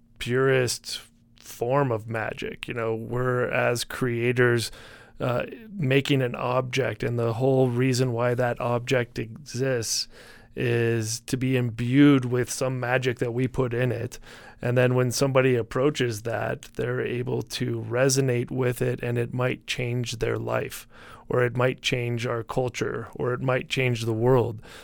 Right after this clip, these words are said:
So the only reason why that object exists is to have a conversation with somebody else. There's no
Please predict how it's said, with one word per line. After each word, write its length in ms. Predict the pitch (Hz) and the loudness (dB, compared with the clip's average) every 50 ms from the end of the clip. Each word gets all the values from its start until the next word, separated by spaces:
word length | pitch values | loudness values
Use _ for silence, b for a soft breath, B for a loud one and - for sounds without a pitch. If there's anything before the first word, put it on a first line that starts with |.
| B B | B B
So 120 | B - | B 2
the 100 | 131 131 | 4 6
only 180 | 143 156 165 139 | 6 6 6 4
reason 500 | 123 123 135 143 143 131 135 127 123 123 | 4 4 4 4 4 4 4 2 0 0
why 220 | 127 127 127 127 123 | 2 2 2 2 2
that 200 | 123 123 127 123 | 2 0 0 0
object 540 | 131 135 139 135 127 135 135 123 117 - | 0 2 2 2 4 4 2 2 2 -2
exists 720 | 131 117 110 117 113 117 143 156 139 113 113 - - - - | -6 -6 -6 -6 -2 2 4 4 4 2 0 -2 -2 -2 -2
is 100 | 123 110 | -4 -4
to 120 | - 131 120 | -2 -2 -2
have 160 | 120 120 120 | -2 -2 -4
a 60 | 117 | -4
conversation 680 | - - 127 127 120 117 110 - 123 120 117 - 123 117 | -4 -4 -4 -4 -4 -4 -4 -4 -4 -4 -4 -4 -4 -6
with 140 | 117 113 | -6 -6
somebody 320 | - 123 117 113 110 110 110 | -6 -6 -6 -6 -6 -6 -2
else. 240 | - - 131 123 - | -2 -2 -2 -2 -4
There's 240 | - 120 120 110 | -6 -6 -4 -2
no 320 | 131 131 123 120 117 117 | 0 0 2 2 0 0